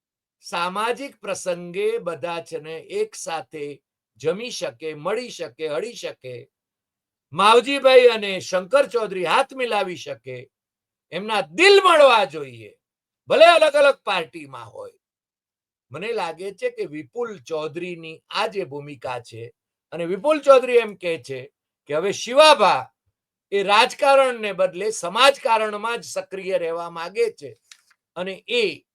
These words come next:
અમારી સાથે જોડાઈને કામ કરવા માંગે છે, અને મને એમ લાગે છે કે એમને પણ સમાજના સંગઠનની અંદર સક્રિય ભૂમિકા માટે જોડવા જોઈએ.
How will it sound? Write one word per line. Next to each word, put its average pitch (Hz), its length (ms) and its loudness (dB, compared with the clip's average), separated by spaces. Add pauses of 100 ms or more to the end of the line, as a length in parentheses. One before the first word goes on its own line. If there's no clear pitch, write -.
(680)
અમારી 254 380 2
સાથે 196 400 -6
જોડાઈને 156 640 -4 (1120)
કામ 262 320 2
કરવા 202 360 0
માંગે 143 440 -10
છે, - 300 -16 (540)
અને 185 120 -8
મને 262 340 4
એમ 262 120 2
લાગે 233 360 2
છે 247 180 -2
કે 220 120 -14
એમને 214 380 -4
પણ 190 360 -8 (280)
સમાજના 196 640 -4
સંગઠનની 175 840 -8
અંદર 165 420 -8 (400)
સક્રિય 202 640 -4
ભૂમિકા 165 580 -8
માટે 147 500 -12 (180)
જોડવા 233 460 4
જોઈએ. 139 520 -12